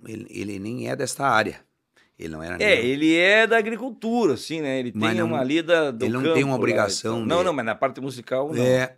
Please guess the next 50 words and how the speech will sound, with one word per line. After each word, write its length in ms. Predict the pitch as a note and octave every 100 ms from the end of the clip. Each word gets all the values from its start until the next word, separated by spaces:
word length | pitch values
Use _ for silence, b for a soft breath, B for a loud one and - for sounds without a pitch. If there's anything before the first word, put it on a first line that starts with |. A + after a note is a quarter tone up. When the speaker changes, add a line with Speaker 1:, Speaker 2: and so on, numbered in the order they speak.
| -
Speaker 1:
e 160 | A2
eu 100 | A#2
fui, 220 | G#2+ A#2 A#2+
eu 160 | A2+
sou 120 | G#2+
muito 160 | G#2+ G#2
amigo 200 | G2 F#2+
dele, 300 | F2+ A2 B2 G#2+
então 260 | F#2 B2
eu 40 | B2
cheguei 240 | A2+ A2
a 40 | G#2+
pedir, 180 | A2
"Cara, 220 | A2 A#2+ G2+
tu 120 | G#2
me 140 | G2
ajuda 240 | G2 G2+ A2
aí." 160 | A#2
Ele, 240 | C3 C3+ B2 b b b A2+
eu 80 |
não, 140 | G#2+ A2
que 100 | -
tinha 180 | A2 A2
que 60 | _ _
criar 320 | A#2 G2+ G#2+
algo 520 | A2 A2 A2 F2 D#2+ -
pra 240 | F2+ F2
arrumar 300 | F2 F2+ F2+
um, 160 | G#2+ G2 -
um 320 | G#2+ F#2 F2+
ganho 260 | F2 G2+ A2
pra 100 | G#2+
esses 160 | F#2+ F#2
músicos. 380 | F#2 F2+ -
Daí 140 | G2+ G2+
fomos 260 | - C#3
achar 420 | A#2+ - A#2 G2 - - -
um 200 | G#2 F2
jeito, 360 | G2 B2+ C#3
mas 160 | C#3+ C#3+
a 80 | D3
maioria 240 | D3 C#3
dos 180 | C#3 A#2
músicos 340 | A#2 A#2 -
não 200 | C3 C3
tem, 360 | A2+ B2 C3+ A#2 b b b b
não 220 | G#2+ A#2 A2+
tem 160 | B2
empresa, 520 | B2 - A#2+ C#3+ D2+
tio. 300 | C2 - -